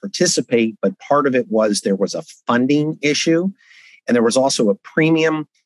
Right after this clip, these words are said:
subsidy assistance to managed care plans. And that was gonna require reauthorization by Congress. So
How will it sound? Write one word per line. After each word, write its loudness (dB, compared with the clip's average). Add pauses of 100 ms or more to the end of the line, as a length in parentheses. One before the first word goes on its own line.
subsidy 0
assistance -2
to -6
managed -2
care -2
plans. -4 (320)
And 0
that 0
was 0
gonna 2
require 0
reauthorization 0
by -4 (220)
Congress. 0 (400)
So 0